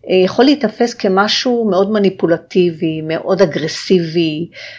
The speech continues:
מאוד צריך לדחוף, וה-, ה-, התפיסה הזו גורמת להרבה בעלי עסקים בעצם להימנע מלעשות פעולות שיווק, או לעשות אותה מאוד מינורי ולא נכון, ואז מפספסים את ההזדמנות,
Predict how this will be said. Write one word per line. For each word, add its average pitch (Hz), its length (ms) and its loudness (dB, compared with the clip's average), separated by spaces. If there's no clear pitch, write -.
מאוד 190 320 4
צריך - 260 0
לדחוף, 180 680 2
וה-, 175 400 2
ה-, 151 200 0
התפיסה - 560 0
הזו 277 180 2
גורמת 214 300 4
להרבה 247 220 2
בעלי 247 220 4
עסקים 254 680 0
בעצם 240 580 0
להימנע 196 580 4
מלעשות 190 480 4
פעולות 180 260 2
שיווק, 254 500 0
או 269 80 6
לעשות 320 360 2
אותה 320 200 0
מאוד 247 320 2
מינורי 214 460 4
ולא 170 240 4
נכון, 175 460 0
ואז 269 260 4
מפספסים 240 600 0
את 294 80 -2
ההזדמנות, 269 760 0